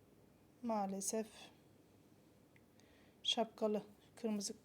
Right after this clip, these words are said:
şeyli değil. Kırmızı saçlı değil. İki dişli olan. Ha, iki tane geldi şansıma. Ama bu üç tane binaya uğrayacak. Yani mecburen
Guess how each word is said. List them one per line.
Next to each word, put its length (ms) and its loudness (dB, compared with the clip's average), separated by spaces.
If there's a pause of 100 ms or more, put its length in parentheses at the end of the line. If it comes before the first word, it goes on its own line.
(120)
şeyli 360 -2
değil. 180 2 (180)
Kırmızı 380 -4
saçlı 520 -2
değil. 240 0
İki 220 -6
dişli 280 -4
olan. 200 -2 (560)
Ha, 80 -4
iki 200 -2
tane 300 6
geldi 380 10
şansıma. 720 4
Ama 280 6
bu 160 -2
üç 160 2
tane 360 6
binaya 420 4
uğrayacak. 480 0 (840)
Yani 220 4
mecburen 580 2